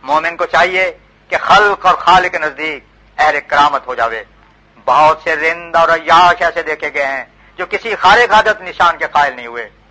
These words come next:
لیکن اخلاقی حالت کو دیکھ کر انہوں نے بھی سر جھکا لیا ہے اور بجوز اقرار اور قائل ہونے کے دوسری راہ نہیں ملی۔ بہت سے لوگوں کے سوانے میں اس امر کو پاؤ گے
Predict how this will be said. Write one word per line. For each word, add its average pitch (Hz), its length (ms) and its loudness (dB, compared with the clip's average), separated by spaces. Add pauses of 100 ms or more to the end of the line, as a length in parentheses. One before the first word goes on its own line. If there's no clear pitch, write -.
(360)
لیکن 156 400 -4
اخلاقی 165 460 2
حالت 170 280 2
کو 180 80 -2
دیکھ 175 280 -4
کر 180 200 0 (380)
انہوں 220 260 4
نے 277 100 2
بھی 269 140 -2
سر 240 180 2
جھکا 170 240 2
لیا 131 260 -4
ہے 113 120 -8 (500)
اور 196 540 6
بجوز 208 380 0
اقرار 208 560 4
اور 202 120 4
قائل 214 500 4
ہونے 190 280 2
کے 170 280 -2 (460)
دوسری 190 320 -2
راہ 160 160 4
نہیں 139 100 -8
ملی۔ 120 260 -10 (520)
بہت 165 360 4
سے 180 80 -2
لوگوں 180 320 2
کے 170 160 -8
سوانے 147 360 0
میں 127 160 -10 (340)
اس 170 180 -6
امر 190 160 2
کو 180 140 -2
پاؤ 170 360 4
گے 151 200 -2